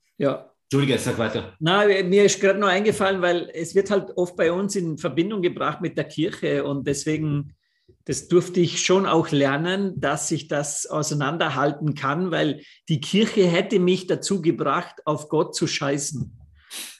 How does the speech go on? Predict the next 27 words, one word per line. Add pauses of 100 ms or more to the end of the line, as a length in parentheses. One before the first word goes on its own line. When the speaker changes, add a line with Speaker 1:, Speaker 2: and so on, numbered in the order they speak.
(540)
Speaker 1:
Aber
ich
hab
dann
auf
die
Kirche
geschissen
und
deswegen
Speaker 2:
Mhm.
Speaker 1:
ist
Gott
geblieben
und
da
bin
ich
sehr
froh
drum,
auch
Speaker 2:
Ja.
Speaker 1:
um
die
Differenzierung
davon.